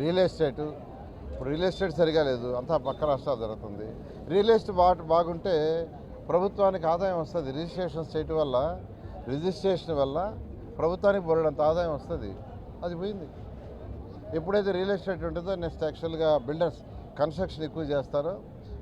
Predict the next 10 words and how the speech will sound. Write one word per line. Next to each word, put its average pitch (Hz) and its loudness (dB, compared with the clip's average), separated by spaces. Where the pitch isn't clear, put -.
కన్‌స్ట్రక్షన్ 175 -2
చేసినప్పుడు 151 -2
కన్‌స్ట్రక్షన్ 156 -2
చేయడానికి 160 0
ఇచ్చే 135 -4
పర్మిషన్లో 151 -2
ప్రభుత్వానికి 147 -4
ఆదాయం 131 -2
వస్తుంది. 117 -10
తర్వాత 175 2